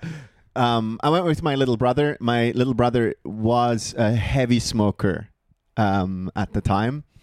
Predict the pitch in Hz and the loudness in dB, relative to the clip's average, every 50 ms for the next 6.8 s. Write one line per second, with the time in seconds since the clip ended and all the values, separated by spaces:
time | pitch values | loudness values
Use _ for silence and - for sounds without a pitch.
0 | _ _ _ _ _ _ _ _ _ _ _ _ _ 127 139 143 139 135 135 - | _ _ _ _ _ _ _ _ _ _ _ _ _ 0 0 2 2 2 0 -2
1 | - - _ _ _ _ _ _ _ _ _ _ - 127 123 143 - - 156 151 | -4 -12 _ _ _ _ _ _ _ _ _ _ -6 -4 -4 -4 -2 0 0 2
2 | 151 156 156 151 139 139 135 - - - 147 135 127 123 117 117 113 110 107 - | 2 2 2 2 0 0 -2 -2 -2 0 0 2 2 2 2 2 0 -2 -4 -4
3 | - - 143 143 135 127 139 135 127 - 135 131 131 120 135 117 110 110 127 131 | -2 -2 0 0 2 2 0 0 -2 -2 -2 -2 0 0 -2 -2 0 0 0 2
4 | 151 165 180 170 - - - 117 113 - - - 127 123 - - 120 117 113 - | 0 0 -2 -2 -6 -6 -6 -6 -6 -6 -4 -4 -2 -2 -2 -2 0 0 -2 -2
5 | - - 131 131 127 - - 127 113 113 113 117 - 127 120 123 120 117 117 117 | 0 2 2 2 2 2 0 0 0 0 0 0 0 0 2 2 2 0 0 -2
6 | 117 117 120 - - 117 110 - - 131 113 113 120 - - - | -4 -8 -12 -4 -2 -2 -2 0 0 0 2 0 0 -2 -8 -14